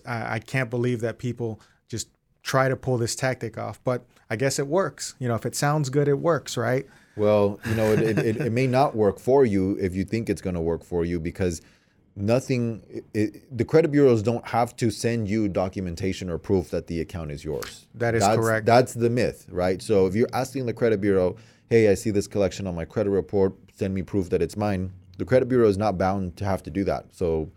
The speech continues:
Speaker 2: you know, they can just ignore that request, send you back some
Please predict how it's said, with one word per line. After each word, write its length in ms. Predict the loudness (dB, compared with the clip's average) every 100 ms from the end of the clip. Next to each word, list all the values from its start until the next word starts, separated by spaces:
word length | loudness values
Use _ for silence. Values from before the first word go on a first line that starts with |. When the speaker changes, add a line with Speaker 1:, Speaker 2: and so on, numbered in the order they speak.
| _ _ -10
Speaker 2:
you 80 | -8
know, 100 | 0
they 140 | 0
can 240 | 0 -2 -2
just 300 | -4 -4 -16 _ -8
ignore 360 | -6 -4 0
that 160 | 2 2
request, 580 | 0 0 0 0 -4 -16 _
send 220 | -6 -4
you 80 | -2
back 240 | -2 -2
some 260 | -6 -10